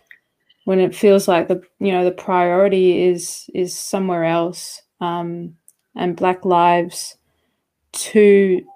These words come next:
you know, to, to these systems do not matter, because if they did, things would look a lot differently, um,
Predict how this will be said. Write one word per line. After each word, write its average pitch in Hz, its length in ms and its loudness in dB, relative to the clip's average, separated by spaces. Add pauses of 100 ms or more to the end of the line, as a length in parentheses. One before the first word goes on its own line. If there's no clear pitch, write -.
(160)
you 196 160 -8
know, 175 220 -8
to, - 380 -6 (160)
to 214 120 0
these 185 240 0
systems 185 480 -4 (160)
do 180 160 0
not 185 240 -4
matter, 165 480 -6 (100)
because 180 480 -4
if 185 160 -4
they 175 160 -4
did, 226 420 0 (800)
things 202 320 2
would 185 160 -4
look 180 440 0
a 180 60 -2
lot 175 360 -4
differently, 180 840 -8 (440)
um, 175 640 -6